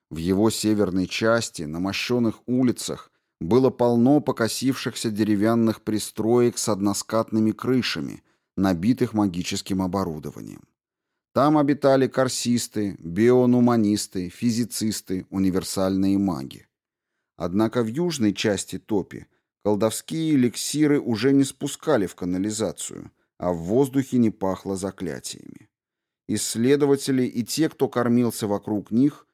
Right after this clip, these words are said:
не выдерживали соседства с вечно лязгающей надземкой. Зато отсюда открывался замечательный вид на здание парламента и остров Страк посредине реки.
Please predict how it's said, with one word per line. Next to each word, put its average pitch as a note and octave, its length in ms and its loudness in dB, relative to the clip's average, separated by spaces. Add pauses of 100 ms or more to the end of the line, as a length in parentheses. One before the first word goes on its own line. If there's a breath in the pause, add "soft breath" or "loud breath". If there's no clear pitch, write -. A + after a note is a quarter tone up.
(280)
не C#3+ 100 4
выдерживали D3+ 760 0
соседства C3 720 -4
с - 160 -6
вечно A#2+ 420 -2
лязгающей G2+ 760 0
надземкой. E2+ 800 -8 (560)
Зато F2+ 380 -2
отсюда C#3 520 2
открывался A#2 720 2
замечательный A#2+ 840 -2
вид A2 320 -6
на G#2+ 140 -2
здание G2 480 -2
парламента A2 920 -2 (220 soft breath)
и A#2 100 4
остров C#3 580 2
Страк G#2+ 600 0
посредине F2 720 -2
реки. E2+ 480 -10